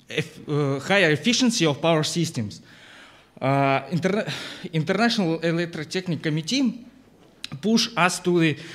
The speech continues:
low voltage D C, uh,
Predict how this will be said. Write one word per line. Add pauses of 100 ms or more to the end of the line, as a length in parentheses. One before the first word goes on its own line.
(160)
low
voltage
D
C, (960)
uh,